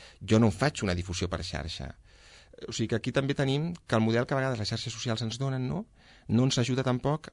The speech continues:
a, a poder treballar amb, amb aquesta línia. També els pares ens diuen a vegades que ells no han estat formats en un moment en el que les xarxes socials existien i que, per tant,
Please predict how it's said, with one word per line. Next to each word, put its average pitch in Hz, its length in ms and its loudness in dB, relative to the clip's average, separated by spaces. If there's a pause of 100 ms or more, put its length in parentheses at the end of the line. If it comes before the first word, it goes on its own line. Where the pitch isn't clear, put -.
(100)
a, 87 60 -4
a 98 180 -4
poder 113 460 2 (340)
treballar 110 460 2
amb, 107 180 0
amb 95 140 0
aquesta 92 340 -2
línia. 80 460 -4
També 117 180 2
els 147 160 -2
pares 156 440 0 (200)
ens 104 220 -4
diuen 120 180 2
a 117 60 2
vegades 139 560 -2 (500)
que 117 80 2
ells 127 160 4
no 175 140 4
han 120 80 4
estat - 340 -4
formats 90 480 0
en 101 80 4
un 101 80 4
moment 120 380 4 (340)
en 107 80 4
el 104 80 2
que - 80 -2
les 104 140 0
xarxes 127 240 -2
socials 123 340 -4
existien - 640 -6
i - 80 -8
que, 127 140 -2
per - 180 0
tant, 175 240 -4